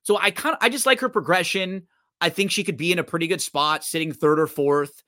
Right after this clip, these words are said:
And I'm looking at some of the horses that she's faced, and they are stakes types horses. So I, I give her a shot. But the horse who I really wanted to mention that I'm kind of intrigued by as a wild card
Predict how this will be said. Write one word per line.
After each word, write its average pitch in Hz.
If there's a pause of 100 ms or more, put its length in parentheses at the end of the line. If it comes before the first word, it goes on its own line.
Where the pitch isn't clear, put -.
(180)
And 165
I'm 160
looking 180
at 170
some 175
of 170
the 156
horses 151
that 147
she's 147
faced, 143
and 147
they 143
are 151
stakes - (160)
types 147
horses. 147 (240)
So 156 (100)
I, 143
I 170
give 208
her 196
a 170
shot. 156 (480)
But 185
the 196
horse 269
who 285
I 247
really 196
wanted 180
to 165
mention 160
that 151
I'm 143
kind 156
of 143
intrigued 143
by 135
as 127
a 123
wild 127
card 131